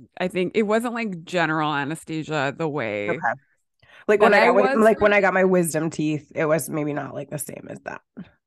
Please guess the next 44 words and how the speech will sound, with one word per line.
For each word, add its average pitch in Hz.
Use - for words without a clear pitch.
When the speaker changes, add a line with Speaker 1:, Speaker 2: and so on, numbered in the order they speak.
Speaker 1:
It 330
maybe 285
not, 311
I 254
don't 240
know. 202
Like, 240
Speaker 2:
Yeah. -
Speaker 1:
this 320
was, 359
like, 214
I, 330
I 339
don't 392
know 330
what 226
I 233
was 226
think-, -
I 269
think 370
because 330
it, 311
it 254
was, 240
like, 247
in 233
my 240
nose 285
and 247
they 240
weren't 269
gonna, 302
like, 240
have 226
an 214
open 208
wound 202
anywhere 180
visible 165
on 156
my 160
body. 220
And 175